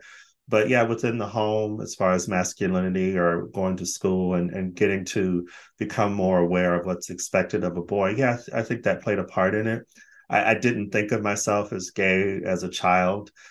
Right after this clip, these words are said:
I was aware every now and again of things that I shouldn't say. Like, eh,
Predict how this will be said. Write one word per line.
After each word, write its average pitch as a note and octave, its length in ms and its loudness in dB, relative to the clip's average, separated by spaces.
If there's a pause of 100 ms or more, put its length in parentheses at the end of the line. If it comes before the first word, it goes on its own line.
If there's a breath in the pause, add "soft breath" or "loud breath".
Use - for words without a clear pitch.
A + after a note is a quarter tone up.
(280 soft breath)
I F#2 540 2
was F#2 320 -4
aware A2+ 760 2 (280)
every A2 240 2
now G2 240 2
and F#2+ 80 -2
again F2 640 -2
of F2 360 0 (260)
things G2 240 0
that G2+ 100 0
I E2 100 0
shouldn't F2 440 -6
say. E2 360 -4 (500 loud breath)
Like, F2 300 0 (220)
eh, D#2+ 180 -6